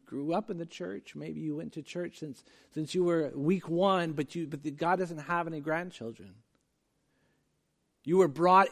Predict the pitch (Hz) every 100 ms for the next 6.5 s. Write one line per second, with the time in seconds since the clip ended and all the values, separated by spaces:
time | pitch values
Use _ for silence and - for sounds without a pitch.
0 | - 185 220 233 226 220 - 226 180 127
1 | 127 143 - - - 190 190 208 214 202
2 | 190 170 226 262 220 233 202 170 165 -
3 | 220 220 - 165 208 240 196 185 185 180
4 | 180 214 160 175 180 165 202 196 196 165
5 | 165 - 226 185 - - 208 196 - 233
6 | 294 254 208 156 135